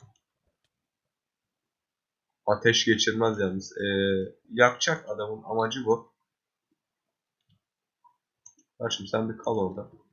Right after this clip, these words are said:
Şu lavları bir söndüreyim. Senin kazma baltan yoksa şu blokları alıyorum ve ben gidiyorum.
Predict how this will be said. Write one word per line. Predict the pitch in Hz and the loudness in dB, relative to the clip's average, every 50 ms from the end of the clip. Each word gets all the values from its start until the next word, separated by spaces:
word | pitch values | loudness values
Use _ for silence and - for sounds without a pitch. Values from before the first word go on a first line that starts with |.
| _ _ _ _ _ _ _ _ _ _ | _ _ _ _ _ _ _ _ _ _
Şu | - - - 107 104 | -20 -16 -10 -4 -2
lavları | 104 104 101 110 110 107 107 | -2 0 0 -2 -4 -4 -4
bir | 98 | -6
söndüreyim. | - - 113 110 110 107 104 95 95 104 113 - _ _ _ - _ 127 - - - _ _ _ _ _ _ _ _ _ _ _ _ _ _ _ _ _ - | -4 -2 0 0 0 0 0 0 0 0 -2 -8 _ _ _ -12 _ -10 -10 -10 -16 _ _ _ _ _ _ _ _ _ _ _ _ _ _ _ _ _ -6
Senin | - 113 110 110 | -6 -6 -6 -2
kazma | - 117 113 113 113 117 113 110 110 | -2 0 0 0 -2 -4 -6 -4 -4
baltan | 113 110 107 107 - 110 110 113 | -4 -4 -4 -4 -2 -2 -2 0
yoksa | 117 113 113 - - 120 120 117 - - _ _ _ _ _ - _ _ _ _ _ _ _ _ _ _ _ _ _ _ _ _ _ _ _ _ | -2 -4 -6 -2 0 0 0 0 -2 -10 _ _ _ _ _ -20 _ _ _ _ _ _ _ _ _ _ _ _ _ _ _ _ _ _ _ _
şu | - - 113 113 | -12 -10 -4 0
blokları | 117 117 117 113 - - 117 120 120 | 2 2 2 2 2 0 2 2 2
alıyorum | 117 104 107 110 113 120 120 117 | 2 2 2 0 0 0 2 0
ve | 117 110 | 2 2
ben | 117 110 110 110 107 | 2 0 0 -2 0
gidiyorum. | 113 113 101 101 98 - | 2 2 2 2 0 -4